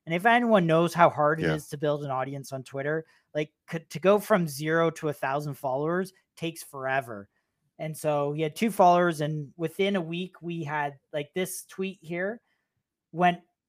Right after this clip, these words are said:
Speaker 1: like, crazy. It had eight hundred likes. Gary Vaynerchuk followed and retweeted, and it just, like, kinda, like, blew up. And so it's just,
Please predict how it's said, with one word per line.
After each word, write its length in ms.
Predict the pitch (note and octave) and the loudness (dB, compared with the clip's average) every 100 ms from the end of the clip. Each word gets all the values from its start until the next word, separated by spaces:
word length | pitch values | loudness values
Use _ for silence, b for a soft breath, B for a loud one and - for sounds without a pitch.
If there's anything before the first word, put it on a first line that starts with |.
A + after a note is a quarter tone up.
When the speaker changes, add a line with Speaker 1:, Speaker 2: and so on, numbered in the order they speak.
| - | 0
Speaker 1:
like, 260 | E3 D3+ _ _ | 0 0 _ _
crazy. 680 | - F#3 F3 F3 D3 C#3+ B2 | -6 -2 0 -2 -6 -10 -4
It 80 | C#3 | 0
had 320 | D#3+ E3 D3+ E3 | 0 0 -4 -2
eight 180 | F3+ | -2
hundred 360 | D#3 E3+ E3+ D#3 | -2 -2 -2 0
likes. 500 | D3+ D3 D#3 D#3 - | 0 0 -2 -6 -14
Gary 340 | - D#3+ E3 | -2 2 2
Vaynerchuk 760 | D#3 D3 D#3 D#3+ - E3+ D3 - | 0 -6 -4 -6 -6 -4 -4 -8
followed 520 | - D3 D3 D3+ D3 | -4 -2 0 -2 -6
and 120 | D3 | -10
retweeted, 680 | C#3 D#3 D#3+ - D3+ D3+ C#3+ | -12 -14 -12 -8 -4 -2 -2
and 200 | C#3 C3+ | -2 -4
it 80 | C3 | -2
just, 200 | E3 D#3 | -2 -2
like, 180 | D3+ C#3+ | -4 -4
kinda, 200 | D3+ C#3 | -8 -6
like, 240 | B2 B2 - | -8 -12 -6
blew 240 | C#3+ C3+ | -4 -2
up. 260 | C3+ F3 - b b b b _ - | -2 -2 -8 b b b b _ -6
And 140 | E3+ | -6
so 300 | E3 F#3+ F3 | 2 4 4
it's 180 | F3+ F3+ | 2 0
just, 260 | A#3+ A3+ | -4 -6